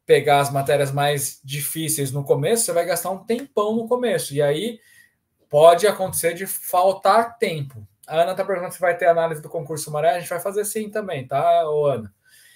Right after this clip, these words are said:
E outro detalhe importante: por que começar com as matérias que você faz mais rápido ou tem mais fa-, mais facilidade? Pra questão emocional. Se você começa pela mais difícil, você fala assim, "Nossa, como eu sou burra, como eu sou burro,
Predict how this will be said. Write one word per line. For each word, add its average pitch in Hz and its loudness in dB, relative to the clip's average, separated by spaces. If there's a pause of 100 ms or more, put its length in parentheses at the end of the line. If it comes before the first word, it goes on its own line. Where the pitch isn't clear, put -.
(300)
E 165 -4
outro 226 6
detalhe 240 4
importante: 233 2
por 254 -2
que 311 -4
começar 233 2
com 233 0
as 226 0
matérias 208 0
que 208 -8
você 180 -6 (180)
faz 170 4
mais 160 -2
rápido 165 -4
ou 165 -6
tem 170 -8
mais 170 -2
fa-, 170 -8
mais 170 -2
facilidade? 139 -2 (480)
Pra 156 0
questão 160 2
emocional. 165 -4 (300)
Se - -12
você 165 0
começa 202 0
pela 190 0
mais 175 0
difícil, 208 -6
você 170 -4
fala 180 -4
assim, 175 -4
"Nossa, 180 2
como 185 -8
eu 175 -8
sou 175 -4
burra, 165 0
como 190 -10
eu - -8
sou 180 -8
burro, 151 -2